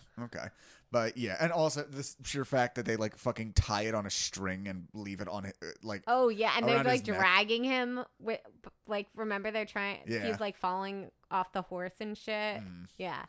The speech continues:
Speaker 2: They're all but, like, taking the severed hand and,
Speaker 1: So
Speaker 2: like, "Look, he's picking his nose with
Speaker 1: Yeah,
Speaker 2: it."
Speaker 1: and it's, like, around his neck, yeah.
Speaker 2: Mm-hmm.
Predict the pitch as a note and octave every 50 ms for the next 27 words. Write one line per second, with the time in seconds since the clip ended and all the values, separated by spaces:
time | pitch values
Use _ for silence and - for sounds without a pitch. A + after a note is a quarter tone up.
0 | _ _ _ - A#2+ B2+ C3 C3 A2 B2+ B2 - A#2+ A2+ G#2 - _ - - A#2+
1 | A2 - A#2 A2+ G#2 G2+ - - G#2+ G2 G#2 F#2+ F#2 G2 G2+ G#2 G2 F#2+ F#2 G2
2 | G#3+ G#3 G3+ G#3 F#3+ F#3+ G3 G3+ F#3+ - F3+ D#3+ - _ F#3+ F#3+ - G3 F#3 F3+
3 | E3+ D3+ F#3+ G#3 G3+ F#3 F#3 F3 C#3+ A#2+ - C#4 C#4 C4+ C4 B3 F#3 A2 D3 B3
4 | B3 A#3+ A#3 - B3+ A#3 A3 A3 G#3+ G3 F#3+ F#3+ G3+ G3 F#3 G3 D3 - G#3 G3+
5 | F#3+ F3+ E3 E3 F3+ G3+ - F#3 E2+ E2+